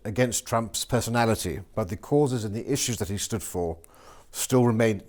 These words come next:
even more relevant now. And this has been the shock for the left, I think, in seeing how many people voted for Trump.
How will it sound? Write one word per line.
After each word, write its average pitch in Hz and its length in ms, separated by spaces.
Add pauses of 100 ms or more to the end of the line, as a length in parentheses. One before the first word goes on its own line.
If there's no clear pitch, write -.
(140)
even 127 220
more 139 220
relevant 110 380
now. 104 260
And 107 220
this 123 140
has 107 120
been 107 200
the 104 80
shock 113 260
for - 140
the 95 80
left, 101 240
I 98 80
think, 98 180
in 98 100
seeing 98 300 (200)
how 110 120
many 113 160
people 104 220
voted 95 320
for 95 100
Trump. 127 400